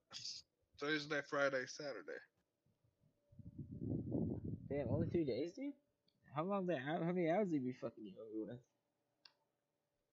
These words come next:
Speaker 2: I know they be giving you
Speaker 1: Twelve and a half.
Speaker 2: a Yeah.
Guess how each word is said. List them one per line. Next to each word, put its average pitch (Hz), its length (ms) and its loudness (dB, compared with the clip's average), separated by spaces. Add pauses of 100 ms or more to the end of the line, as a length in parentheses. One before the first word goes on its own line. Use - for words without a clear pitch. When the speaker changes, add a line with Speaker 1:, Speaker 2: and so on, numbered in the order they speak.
(460)
Speaker 2:
I 151 40 -8
know 147 140 0
they 151 120 4
be 135 120 4
giving 135 260 4
you 214 120 6
Speaker 1:
Twelve 180 100 4
and 165 120 6
a 147 60 2
half. 160 460 -4 (680)
Speaker 2:
a - 20 -14
Yeah. 120 480 -4